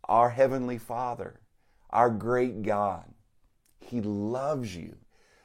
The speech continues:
Not only is he getting involved in your life and encouraging you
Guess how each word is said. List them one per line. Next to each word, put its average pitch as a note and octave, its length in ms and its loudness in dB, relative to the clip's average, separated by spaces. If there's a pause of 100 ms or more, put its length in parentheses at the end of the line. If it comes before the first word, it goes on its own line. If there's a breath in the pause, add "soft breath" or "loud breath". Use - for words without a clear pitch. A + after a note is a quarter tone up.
Not B2 180 6
only D#3+ 280 2
is C3+ 100 0
he B2 80 -2
getting A#2 320 2
involved A#2 640 6
in A#2+ 120 2
your G2 140 -2
life B2+ 460 4
and F2+ 100 -10
encouraging B2 680 0
you B2 360 -2